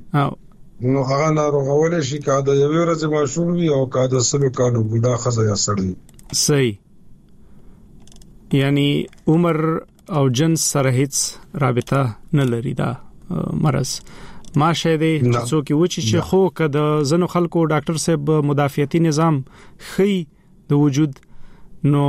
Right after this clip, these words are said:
Speaker 1: هغه کولی شي چې دا وایرس زر وباسي له وجوده، که نه؟
Speaker 2: او یا کیریر پاتې شي، ده ته څه نه وایي.
Speaker 1: او.
Speaker 2: او چې بیا هغه ماشه، بل ماشه راشي وچی شي، او د ده نه هغه ماشي ته بیا ځي،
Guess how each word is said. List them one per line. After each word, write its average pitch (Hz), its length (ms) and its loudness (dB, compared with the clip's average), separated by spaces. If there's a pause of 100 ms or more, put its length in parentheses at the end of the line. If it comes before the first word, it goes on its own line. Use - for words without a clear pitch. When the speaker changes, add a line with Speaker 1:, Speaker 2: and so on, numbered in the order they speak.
(320)
Speaker 1:
هغه 147 220 2
کولی 165 360 2
شي 151 140 -4
چې 143 140 -4
دا 139 120 2
وایرس 139 360 2
زر 135 280 2
وباسي 120 420 0
له 123 100 2
وجوده، 117 400 0
که 156 140 -4
نه؟ 175 140 0 (1200)
Speaker 2:
او 120 280 0 (420)
یا 135 240 2
کیریر 160 480 0
پاتې 143 320 -2
شي، 127 180 -4
ده 139 120 2
ته 143 140 0
څه 143 200 0
نه 160 80 0
وایي. 156 240 0 (480)
Speaker 1:
او. 151 260 2
Speaker 2:
او 123 80 -2
چې 123 200 -2
بیا 151 200 2
هغه 143 100 0
ماشه، 147 380 0
بل 151 220 0
ماشه 156 340 2
راشي 156 260 2
وچی 160 200 -2
شي، 139 120 -2
او 135 80 2
د 131 180 0
ده 156 140 0
نه 151 140 0 (340)
هغه 135 180 0
ماشي 135 340 2
ته 123 120 -2
بیا 113 220 2
ځي، 123 140 0